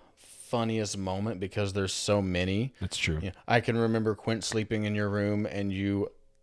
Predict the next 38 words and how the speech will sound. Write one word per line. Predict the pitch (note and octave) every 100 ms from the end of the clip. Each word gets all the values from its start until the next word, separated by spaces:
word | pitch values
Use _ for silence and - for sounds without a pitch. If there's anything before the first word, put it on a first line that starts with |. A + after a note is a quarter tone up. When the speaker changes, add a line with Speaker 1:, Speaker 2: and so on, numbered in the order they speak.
| _ -
Speaker 1:
smacking | - - B2 A#2 A#2 - A#2+
him | A#2 A2+
with | G#2 F2+
a |
pillow | - C#3+ C#3 G#2+ F#2
in |
the | F2+
middle | F2+ F#2
of | F2
the |
night | F2+ F2+ F#2 -
and | G2
him | G2+ G2+
<laughs> | F#2 F#2
raising | G2+ A2 A2 G#2
up | G#2+ -
like | G2
a | F#2+
zombie | F#2 F#2 G2+ G#2+ G#2
from | - G2+
the | G2
dead, | G#2 G#2 F2+ F2+ - _ _ A2+
groaning | A2+ C#3+ F3 D3+ B2
three | - C#3
times, | C3 B2 G#2 E2+ F#2 -
and | A2
then | G#2+
falling | G#2+ G#2 F#2+
right | F#2 F2+ F2
back | E2
to | -
sleep. | - A#1+ - - _ _ _ _ - _ - - - _ -
Um, | - E2+ E2 E2 D#2+ E2+ _ _ -
Speaker 2:
That | F#2+
was | E2+
a | D#2+
great | E2 E2+ D#2+ -
time. | - A1